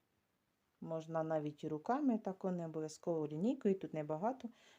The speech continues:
Пров'язуємо гірчичне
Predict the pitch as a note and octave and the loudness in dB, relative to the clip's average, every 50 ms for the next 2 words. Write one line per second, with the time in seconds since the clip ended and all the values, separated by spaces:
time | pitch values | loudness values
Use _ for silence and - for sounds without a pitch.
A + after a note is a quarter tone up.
0 | _ _ _ - F#3+ G#3+ A3+ A#3 A#3+ A#3 G#3 F3+ E3+ E3 E3 D#3+ D#3 D#3 D#3 D3+ | _ _ _ 4 6 8 8 10 10 12 12 12 10 6 0 0 0 0 0 0
1 | D3+ D3 C#3+ C3 _ - - - - - F3 A3 A3 A3 - - F#3 E3 D#3+ - | -2 -4 -4 -6 _ -8 -8 -8 -6 4 6 6 6 6 0 0 0 0 0 -2
2 | - - G#3 A#3 D#4 | -2 2 2 2 2